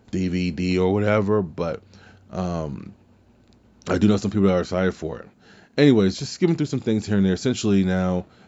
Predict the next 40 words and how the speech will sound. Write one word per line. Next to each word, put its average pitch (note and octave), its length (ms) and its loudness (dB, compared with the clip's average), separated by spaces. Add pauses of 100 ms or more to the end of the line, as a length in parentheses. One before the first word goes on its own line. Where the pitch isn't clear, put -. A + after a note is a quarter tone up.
(120)
they F#2+ 100 -2
have G2 260 -2
to G#2 80 -6
come G2 200 0
together. F2 500 0
They E2 100 -2
realize F2+ 300 0
how, F#2 160 -2
they F#2 120 0
realize F2+ 300 0
who F#2+ 180 -4
Gore F2+ 320 -2
is E2+ 360 -4 (340)
and F2+ 100 -2
that F2 120 -4
he F2 180 -2
is F2 220 0
the D#2 160 -10
God F2 320 0
Butcher. E2+ 320 -4
And E2+ 100 -4
it's - 220 -8 (140)
Thor's D3+ 260 2
idea F2 500 -2 (440)
to A2+ 100 -2
then G2 220 4
go F2+ 320 0
to, G2 560 0 (160)
I'm A2+ 60 -8
gonna G#2+ 100 -2
call G#2 200 0
it E2+ 60 -2
Mount F2 220 -4
Olympus E2 340 -6
'cause - 100 -20
I D#2+ 60 -4
can't E2+ 180 -6
remember D#2+ 220 -4
the E2 60 -6
name, E2 240 -6